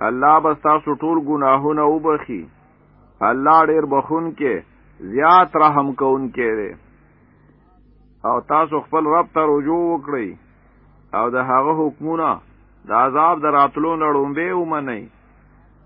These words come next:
کنې بیا به ستاسو هیڅ امداد نشي کېدی. او د خپل رب را لېږلي ښایسته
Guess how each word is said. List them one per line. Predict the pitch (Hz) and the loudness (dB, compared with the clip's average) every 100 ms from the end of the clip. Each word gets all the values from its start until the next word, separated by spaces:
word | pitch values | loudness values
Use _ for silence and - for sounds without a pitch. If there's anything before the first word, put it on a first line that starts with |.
| - | -10
کنې | 123 135 135 | -8 -6 -2
بیا | 160 180 | 0 2
به | 156 | 0
ستاسو | 135 160 156 156 156 | 0 0 0 -2 -2
هیڅ | 190 185 | -4 -4
امداد | 160 143 160 170 147 147 | -4 2 4 4 2 -6
نشي | 139 135 - | -6 -8 -6
کېدی. | 123 117 110 - _ _ _ _ _ _ _ _ _ _ _ - | -6 -6 -12 -16 _ _ _ _ _ _ _ _ _ _ _ -6
او | 120 131 | -2 0
د | 127 135 | 0 -4
خپل | - 156 156 | -2 -2 0
رب | 160 170 | 2 2
را | 160 151 | 2 2
لېږلي | 147 143 170 175 160 | 0 -2 0 0 -2
ښایسته | 147 139 165 | -4 -4 0